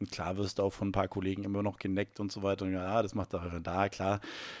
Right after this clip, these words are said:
So der Fuchs halt einfach, ne, derjenige, der halt irgendwo, äh, dienen muss, aber du wirst ansonsten schon sehr kollegial behandelt, also bei, ähm, Klassenkonferenzen hast du volle Stimmrechte im Endeffekt.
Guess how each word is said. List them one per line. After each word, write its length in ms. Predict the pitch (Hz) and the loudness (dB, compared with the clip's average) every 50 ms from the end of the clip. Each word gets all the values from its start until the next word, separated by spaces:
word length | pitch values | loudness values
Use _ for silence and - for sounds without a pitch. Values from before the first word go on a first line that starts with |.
| - - | -14 -16
So 320 | - - - 101 92 95 | -10 0 2 4 4 4
der 100 | 95 101 | 4 4
Fuchs 280 | - - 135 127 - - | 4 4 2 2 6 10
halt 200 | 113 107 107 - | 10 10 10 8
einfach, 320 | 104 107 107 - 107 95 | 6 4 4 4 2 2
ne, 160 | 92 92 104 104 | 4 4 2 2
derjenige, 380 | - 95 95 92 92 95 95 | 2 2 2 4 4 4 4
der 180 | 92 98 92 90 | 4 2 4 4
halt 180 | 92 92 90 | 4 4 2
irgendwo, 440 | - 90 92 90 90 92 90 90 92 92 - - - _ _ - - | 2 0 0 2 2 4 4 4 2 -2 -6 -16 -20 _ _ -14 -4
äh, 220 | - 92 90 90 | 2 2 2 2
dienen 300 | 87 - 117 120 120 113 | 4 4 4 6 6 6
muss, 260 | 110 107 110 - - | 6 4 2 2 2
aber 200 | - 104 107 113 | 4 4 4 4
du 100 | 120 113 | 2 0
wirst 220 | 107 107 104 - 98 | 0 0 -2 -2 -8
ansonsten 460 | 104 98 101 101 98 92 - - 101 | -6 -4 -2 -4 -4 -4 -6 -6 -2
schon 220 | - - 92 92 | -2 0 0 -2
sehr 380 | 87 - - 101 95 92 95 95 | -2 -2 0 2 4 4 4 2
kollegial 480 | - - 107 101 104 98 104 95 104 101 | 2 0 0 0 2 4 4 6 6 6
behandelt, 420 | 104 95 98 110 98 104 101 - | 6 4 4 2 2 0 0 0
also 180 | 82 92 92 90 | -2 -2 0 2
bei, 180 | 95 92 92 | 2 2 4
ähm, 560 | 95 95 95 95 - 92 92 95 92 98 90 - - - - - - - - - - | 2 2 2 0 0 0 0 0 0 -2 -2 -4 -8 -12 -12 -12 -12 -14 -14 -6 2
Klassenkonferenzen 800 | - 117 110 - 110 - 113 98 - 110 104 104 101 - - 104 | 4 4 6 4 4 4 2 4 6 6 6 6 6 4 4 4
hast 160 | 95 92 - | 4 4 2
du 40 | 107 | -2
volle 260 | - - 117 117 113 | 0 2 2 4 4
Stimmrechte 500 | - - 110 101 104 101 101 92 - - | 4 4 4 4 6 4 4 2 2 0
im 80 | 98 98 | 2 2
Endeffekt. 340 | 98 101 98 98 98 - | 2 2 2 0 -2 -2